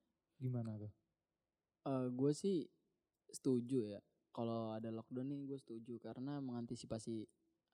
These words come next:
Speaker 2: apa, eh, terinfeksi virus
Speaker 1: Iya.
Speaker 2: juga kan. Tapi kita harus memikirkan beberapa hal sih. Apakah keuangan kita cukup untuk, eh, lockdown seminggu?
Speaker 1: Iya, apa uang, apa cadangan,
Speaker 2: Iya,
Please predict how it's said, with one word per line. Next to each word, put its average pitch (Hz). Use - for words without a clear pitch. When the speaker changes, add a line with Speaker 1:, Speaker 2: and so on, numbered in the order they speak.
Speaker 2:
apa, 120
eh, 113
terinfeksi 120
virus 117
Speaker 1:
Iya. 110
Speaker 2:
juga 123
kan. 107
Tapi 131
kita 165
harus 143
memikirkan 120
beberapa 117
hal 123
sih. 110
Apakah 120
keuangan 120
kita 117
cukup 120
untuk, 117
eh, 123
lockdown 123
seminggu? 120
Speaker 1:
Iya, 139
apa 147
uang, 151
apa 175
cadangan, 135
Speaker 2:
Iya, 135